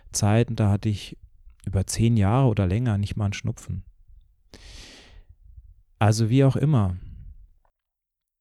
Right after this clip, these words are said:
Wenn ich natürlich völlig leer bin und keine Verbindung mehr zu mir und zum Menschen und zum Leben habe und zum Kosmos,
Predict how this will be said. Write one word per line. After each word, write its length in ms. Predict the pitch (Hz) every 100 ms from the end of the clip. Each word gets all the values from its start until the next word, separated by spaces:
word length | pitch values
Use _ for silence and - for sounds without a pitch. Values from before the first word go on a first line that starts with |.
| _ _ -
Wenn 200 | 107 127
ich 160 | 147 -
natürlich 460 | 123 - 135 127
völlig 400 | - 147 165 170
leer 300 | 120 123 143
bin 260 | 110 104 107
und 280 | 110 104 -
keine 380 | - 110 151 165
Verbindung 460 | 120 123 131 123
mehr 140 | 104 -
zu 140 | -
mir 220 | 113 117
und 120 | 110
zum 200 | - 101
Menschen 420 | 104 131 156 - -
und 140 | 107
zum 160 | 107 98
Leben 420 | 117 165 - 85
habe 480 | 87 95 104 151 170
und 160 | 110 -
zum 140 | 107
Kosmos, 760 | - 147 - 98 110 143 -